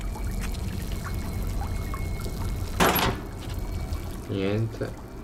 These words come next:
Avanti o a destra? No, avanti perché c'è una reminiscenza. La quarta. Data venti, ventiquattro giugno millenovecentotredici. Oggetto: sicurezza del molo.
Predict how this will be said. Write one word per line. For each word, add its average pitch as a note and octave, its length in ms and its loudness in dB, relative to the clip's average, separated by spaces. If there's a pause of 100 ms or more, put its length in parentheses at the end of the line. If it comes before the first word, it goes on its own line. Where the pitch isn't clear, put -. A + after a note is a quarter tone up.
(1700)
Avanti C3+ 640 8
o F#2+ 320 8
a F2+ 40 6
destra? A2+ 540 6
No, G2+ 200 6
avanti G#2 380 8
perché G2 240 6
c'è - 120 0
una F#2+ 140 4
reminiscenza. F#2 640 0 (1400)
La - 80 4
quarta. - 520 6 (520)
Data A#2 380 12
venti, A2 340 6
ventiquattro A2 560 8
giugno A2+ 300 10
millenovecentotredici. G2 1000 6
Oggetto: G#2+ 420 10
sicurezza G#2+ 560 8
del F#2+ 160 8
molo. F2+ 380 6